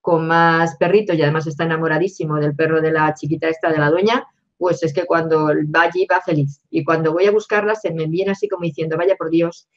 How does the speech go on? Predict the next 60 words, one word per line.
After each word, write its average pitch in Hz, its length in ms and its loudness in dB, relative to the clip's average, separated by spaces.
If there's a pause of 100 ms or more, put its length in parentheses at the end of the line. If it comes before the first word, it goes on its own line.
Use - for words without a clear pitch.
(180)
que 160 120 0
ya 180 140 6
voy 196 80 8
a 180 100 4
termin-, 160 380 0
voy 170 80 2
a 170 200 2
dejar 160 360 -2
yo 165 100 2
de 156 80 2
jugar 147 400 0
tanto 160 360 -2
todos 151 260 0
los 147 160 -2
días", 143 300 -2
¿no? 156 100 -20 (400)
Pero, 180 360 2
eh, 170 320 2 (320)
también 185 300 2
igual, 202 420 2
cua-, 143 200 -6
ella 170 240 0
de 175 80 -4
vez 160 160 -4
en 165 80 -8
cuando 170 180 -4
me 170 60 -4
dice: 156 120 -4
"Oye, 220 120 2
si 226 120 -10
sabes 202 300 0
de 190 100 2
alguien 190 560 0 (200)
que, 175 120 -2
eh, 143 100 -6 (240)
encontró 180 360 -4
este 180 140 -4
cachorrito 185 560 0
o 180 60 0
encontró 175 320 -2
este 175 200 -2
perro, 180 300 2
si 180 140 -8
sabes 175 300 0
de 175 80 0
alguien 175 260 0
y 165 80 -2
tal". 185 200 0
O 180 40 -6
sea 165 140 -6
que, 151 200 -2 (420)
claro, 202 260 4
si 196 120 -2
es 185 60 -6
que 208 100 4
para 214 180 2
eso 214 140 -4
estamos, 160 720 -2
Mario, 165 360 0
para, 147 300 -2